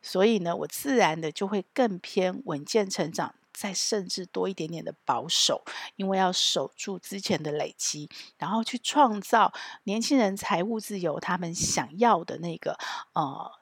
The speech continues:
持续透过投资报酬，不管你是投资什么工具，那你有一个稳健的，呃，超过四percent，最好是八percent到十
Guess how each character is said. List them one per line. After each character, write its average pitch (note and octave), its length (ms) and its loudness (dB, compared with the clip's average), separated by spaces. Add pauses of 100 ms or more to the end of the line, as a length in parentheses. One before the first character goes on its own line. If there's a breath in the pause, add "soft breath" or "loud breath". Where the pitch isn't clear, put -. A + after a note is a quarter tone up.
(100)
持 G3+ 380 0
续 B3+ 380 2
透 A3 240 4
过 G3 180 2
投 D3 380 -4
资 - 240 -8
报 G#3+ 280 6
酬， - 220 -4
不 A#3 140 -8
管 F3+ 180 4
你 - 80 -14
是 - 160 -2
投 D#3 240 -2
资 E3 240 -8
什 - 300 0
么 - 120 -12
工 F3+ 240 -2
具， G3+ 300 -6 (300 loud breath)
那 G#3+ 120 2
你 F3 120 -2
有 E3+ 120 -4
一 E3 80 -8
个 E3 200 0
稳 D#3+ 260 -2
健 F#3 240 2
的， E3+ 180 0 (380 loud breath)
呃， D3+ 200 -2
超 - 200 6
过 C#4+ 160 4
四 - 220 0
percent， F#3 480 2 (100)
最 A#3+ 140 4
好 D#3 160 -2
是 - 120 -6
八 A3+ 220 2
percent G3 360 0
到 F#3 120 4
十 - 260 -4